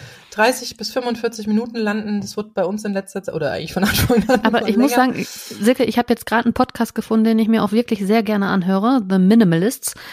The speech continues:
Speaker 2: Dazu können wir mal auch noch irgendwie eine Folge machen, weil das hat auch eventuell positiven Einfluss auf das Leben als Alleinerziehende. Aber, äh, anderes Thema. Jedenfalls, äh, wir sind nicht alleine. Die haben teilweise zwei Stunden Folgen.
Speaker 1: Wow.
Speaker 2: Und auch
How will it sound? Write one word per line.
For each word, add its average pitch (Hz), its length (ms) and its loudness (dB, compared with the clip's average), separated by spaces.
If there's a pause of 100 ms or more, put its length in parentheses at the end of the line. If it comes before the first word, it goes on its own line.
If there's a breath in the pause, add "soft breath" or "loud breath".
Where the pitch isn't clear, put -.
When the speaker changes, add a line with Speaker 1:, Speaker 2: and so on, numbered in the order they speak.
(140 loud breath)
Speaker 2:
Dazu 185 300 0
können 190 220 2
wir 185 80 4
mal 175 300 2
auch - 200 -2
noch 175 180 2
irgendwie 175 200 0
eine 180 100 0
Folge 175 240 0
machen, 190 240 0
weil 185 160 0
das 185 200 -4 (300 loud breath)
hat - 160 0
auch 233 100 -2
eventuell 226 400 -2 (140)
positiven 254 480 4
Einfluss 196 400 0
auf - 220 0
das 180 200 -4
Leben 185 200 0
als 180 160 -4
Alleinerziehende. 180 580 -2 (460 loud breath)
Aber, 190 340 2
äh, 190 260 -2
anderes 214 280 0
Thema. 208 320 2 (260 loud breath)
Jedenfalls, 220 600 4
äh, 196 280 2
wir 190 80 2
sind 214 140 0
nicht - 160 -2
alleine. 190 300 2
Die 180 120 0
haben 185 140 0
teilweise 180 600 0
zwei 196 340 0
Stunden 202 480 0
Folgen. 175 500 -4 (500 loud breath)
Speaker 1:
Wow. 175 140 -2
Speaker 2:
Und 190 140 4
auch 180 100 0